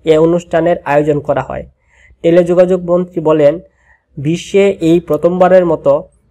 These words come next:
মোবাইল ডাটার কোনো মেয়াদ রাখার সীমাবদ্ধতা থেকে বাংলাদেশ বেরিয়ে এলো। টেলিটকের পর অন্যান্য মোবাইল অপারেটর কোম্পানিও পর্যায়ক্রমে এই ব্যবস্থা চালু করবে বলেও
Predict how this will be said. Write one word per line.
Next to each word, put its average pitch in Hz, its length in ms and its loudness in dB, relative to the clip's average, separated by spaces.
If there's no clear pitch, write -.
মোবাইল 180 280 2
ডাটার 185 280 0
কোনো 165 260 0
মেয়াদ 165 400 -2
রাখার 156 240 -6
সীমাবদ্ধতা 165 640 -4
থেকে 156 460 -6
বাংলাদেশ 160 560 -2
বেরিয়ে 143 280 0
এলো। 127 260 -2
টেলিটকের 180 500 2
পর 175 220 2
অন্যান্য 175 520 0
মোবাইল 170 320 0
অপারেটর 165 440 -2
কোম্পানিও 160 540 -2
পর্যায়ক্রমে 160 680 0
এই 160 240 -2
ব্যবস্থা 165 360 -2
চালু 160 280 -2
করবে 160 300 0
বলেও 170 400 0